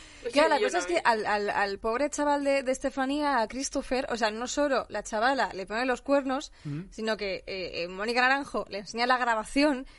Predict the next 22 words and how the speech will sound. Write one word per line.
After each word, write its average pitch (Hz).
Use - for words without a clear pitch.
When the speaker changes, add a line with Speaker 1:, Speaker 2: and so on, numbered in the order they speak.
Speaker 2:
descojonándose 254
delante 277
de 320
él 339
Speaker 3:
<coughs> 233
Speaker 2:
y 262
encima 285
hay 311
peña 330
que 247
ha 247
ido 302
a 320
su 302
curro 330
a 254
gritarle, 240
"Estefanía", 302
tal, 339
y 277
el 247
tío 285